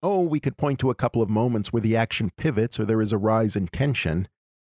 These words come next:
but they aren't major pivots like in a movie like Alien.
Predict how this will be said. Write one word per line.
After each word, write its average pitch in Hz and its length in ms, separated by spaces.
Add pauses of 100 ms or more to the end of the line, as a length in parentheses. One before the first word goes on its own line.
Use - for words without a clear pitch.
(280)
but 131 120
they 156 160
aren't 165 180
major 151 400
pivots - 540
like 104 160
in 117 80
a 113 60
movie 117 340
like 107 280
Alien. 104 600